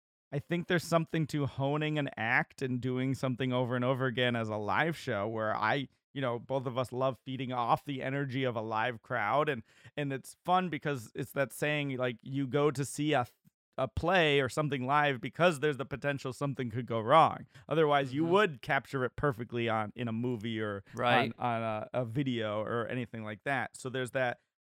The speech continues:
Speaker 1: unexpectedness, that, that raw feeling. I mean, that's why I love doing improv, is 'cause you don't know. It's like <laughs> anything could happen at any moment, really.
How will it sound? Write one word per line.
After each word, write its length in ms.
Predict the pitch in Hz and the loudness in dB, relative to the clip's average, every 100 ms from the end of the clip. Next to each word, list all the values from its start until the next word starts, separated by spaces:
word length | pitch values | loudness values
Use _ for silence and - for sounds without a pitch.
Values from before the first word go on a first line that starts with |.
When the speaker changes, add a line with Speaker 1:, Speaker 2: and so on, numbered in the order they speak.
| - | -2
Speaker 1:
unexpectedness, 1300 | 196 196 - - - 131 - - 139 110 117 104 - - | -2 -2 -6 -14 -6 -6 -6 -6 -6 -6 -6 -8 -8 -4
that, 220 | 120 113 110 110 | -2 -4 -12 -8
that 140 | 113 | -6
raw 540 | - 127 135 139 135 127 - | -4 2 4 6 6 4 0
feeling. 320 | 151 143 123 | -4 -2 -2
I 80 | 127 | -2
mean, 120 | 143 | 2
that's 180 | 123 - | 2 4
why 140 | 147 131 | 4 6
I 20 | |
love 220 | 139 127 | 4 2
doing 180 | 135 123 | 2 6
improv, 440 | 202 - 123 101 | 4 6 2 2
is 80 | 120 | -2
'cause 160 | 139 113 | -4 -2
you 100 | 135 | 4
don't 240 | 156 143 | 4 6
know. 320 | 143 185 143 - | 6 6 4 -2
It's 180 | 113 135 | -4 0
like 360 | 139 - 170 _ _ | 0 -2 -10 _ _
<laughs> 160 | - | -6
anything 300 | 151 151 135 | -4 -2 -4
could 140 | 151 117 | -4 0
happen 440 | 147 185 - 113 | 4 4 2 -2
at 120 | 110 | -2
any 180 | 131 131 | -2 -2
moment, 420 | 110 160 175 107 - | 0 2 2 -2 -2
really. 540 | 156 185 127 - - | 2 4 2 -6 -16